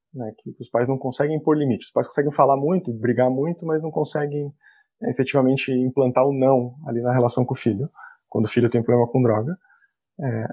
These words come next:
a primeira vez que os pais, né, eu tô lembrando de uma família agora que fez isso, né, que os pais, a gente conversou, conversou, conversou, né, teve algumas sessões ali,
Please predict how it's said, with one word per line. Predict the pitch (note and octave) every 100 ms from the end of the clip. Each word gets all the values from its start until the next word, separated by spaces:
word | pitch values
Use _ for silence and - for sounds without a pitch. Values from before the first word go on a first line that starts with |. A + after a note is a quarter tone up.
| -
a | B2+
primeira | C#3 F3+ G#3+
vez | F#3+ F#3
que | E3
os | - - -
pais, | C#3+ D3 B2
né, | B2+
eu | B2
tô |
lembrando | C#3+ D3+ D3
de |
uma | C#3+
família | C#3+ C3+ C3
agora | C3
que | -
fez | D3 B2+
isso, | A2+ -
né, | A2+ A2+
que | -
os | B2+
pais, | - C3+ D3 D3 -
a | -
gente | C#3
conversou, | E3+ D3+ E3+ F3
conversou, | D3+ C#3+ D#3+
conversou, | D3+ C3 - E3
né, | D3+
teve | D3 C#3+
algumas | D3 D3 C#3+
sessões | B2+ - C#3 C3
ali, | A#2 F3